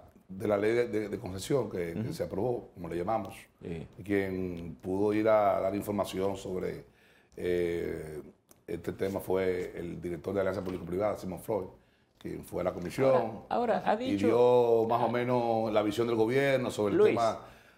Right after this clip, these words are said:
Speaker 1: de,
Speaker 2: ha
Speaker 1: de,
Speaker 2: dicho
Speaker 1: de,
Speaker 2: el presidente,
Speaker 1: de ese proyecto de ley en ese entonces.
Speaker 2: ha dicho el presidente que ese, esa discusión implicaría para el país mil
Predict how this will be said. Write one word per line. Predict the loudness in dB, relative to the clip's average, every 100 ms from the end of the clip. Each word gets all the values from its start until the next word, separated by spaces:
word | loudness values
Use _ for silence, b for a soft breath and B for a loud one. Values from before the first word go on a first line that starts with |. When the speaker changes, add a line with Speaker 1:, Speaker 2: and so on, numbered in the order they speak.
| -2
Speaker 1:
de, | 2
Speaker 2:
ha | 2
Speaker 1:
de, | 2
Speaker 2:
dicho | 2 4
Speaker 1:
de, | 4
Speaker 2:
el |
presidente, | 4 0 2 2 2
Speaker 1:
de | 0
ese | 0
proyecto | 0 2 0
de |
ley | 0
en | 0
ese | -4
entonces. | -2 -6 -6 -18 -16 -4
Speaker 2:
ha | -2
dicho | -2
el | -2
presidente | -2 0 0 0 -2 -2 -4 -6 -18 -4
que | 0 2 0 -2 -12 _ _ _ _ _ _ _ _ _ _
ese, | -4 -2 -2 -4 -4
esa | -2 -2 2 2 4 2 0 -10 -18 -16
discusión | -6 -6 -4 -6 -2 0 0 -6 -14 -12
implicaría | -10 -6 -4 -2 0 -2 -2
para | -4
el | 0
país | 0 0 -4 -8 -20 _ _ _ _ _ -10
mil | -6 -2 -2 -4